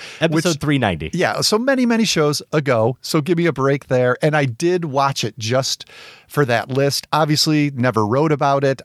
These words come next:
Speaker 2: I should have. That would have been a good reminder. But yeah,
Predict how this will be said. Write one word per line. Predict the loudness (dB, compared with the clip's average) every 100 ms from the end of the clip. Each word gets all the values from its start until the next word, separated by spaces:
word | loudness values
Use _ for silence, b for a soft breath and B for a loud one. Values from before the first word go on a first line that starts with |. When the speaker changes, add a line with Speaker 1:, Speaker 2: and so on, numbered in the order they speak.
| -6
Speaker 2:
I |
should | -2 -2 0 0
have. | 0 2 0 -4 B B -4
That | -2
would | 0
have | 0
been | 0 0
a |
good | 0 0
reminder. | 0 2 0 0 -2 0
But | 0 -2 -4 B B -4
yeah, | -4